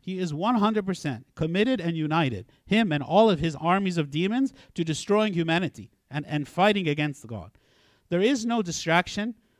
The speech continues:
There is no diversion. You know, the devil doesn't go on vacation. He is not busy with other things. He doesn't have other things that consume his time.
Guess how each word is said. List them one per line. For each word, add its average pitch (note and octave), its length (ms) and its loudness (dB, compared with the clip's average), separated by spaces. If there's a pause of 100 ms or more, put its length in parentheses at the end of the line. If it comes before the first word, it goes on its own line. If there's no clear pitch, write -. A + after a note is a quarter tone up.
(320)
There D#3 100 -4
is F3+ 220 -2
no E3+ 460 -2
diversion. D3+ 640 0 (400)
You C#3 140 -6
know, F3+ 220 -2
the D#3+ 100 -6
devil E3+ 260 -2
doesn't E3 280 -4
go D#3 80 -4
on D3+ 120 -2
vacation. E3 560 -2 (580)
He D3+ 160 -4
is D3+ 160 -4
not E3+ 300 0 (380)
busy F3+ 280 0
with E3 160 -2
other D#3 200 -2
things. E3+ 480 -4
He D#3+ 100 -2
doesn't F#3 240 2
have F3 160 2
other E3+ 220 2
things E3 420 -4
that C3+ 300 -2
consume E3 420 -4
his D3+ 160 -2
time. D#3 420 -2